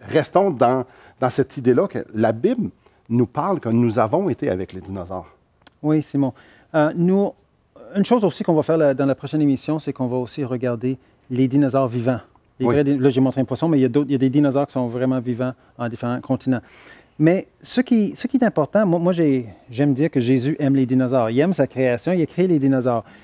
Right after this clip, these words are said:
Speaker 2: Euh, je crois pas nécessairement qu'ils étaient carnivores avant la chute de l'homme. Je crois qu'ils étaient, euh, qu'ils, qu'ils,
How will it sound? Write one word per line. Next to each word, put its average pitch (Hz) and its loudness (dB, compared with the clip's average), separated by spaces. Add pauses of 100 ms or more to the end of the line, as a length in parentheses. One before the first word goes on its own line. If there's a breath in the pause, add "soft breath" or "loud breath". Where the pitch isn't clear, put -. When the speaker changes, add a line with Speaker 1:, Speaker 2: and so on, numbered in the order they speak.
(220 loud breath)
Speaker 2:
Euh, 127 2
je 127 0
crois - 0
pas 208 0
nécessairement 165 0
qu'ils 143 -6
étaient 139 -2
carnivores 131 0
avant 123 0
la 123 0
chute - -10
de 135 0
l'homme. 131 0
Je 117 -6
crois 123 -10
qu'ils 113 -10
étaient, 120 -4
euh, 113 -2 (360 soft breath)
qu'ils, 123 -6
qu'ils, 120 -6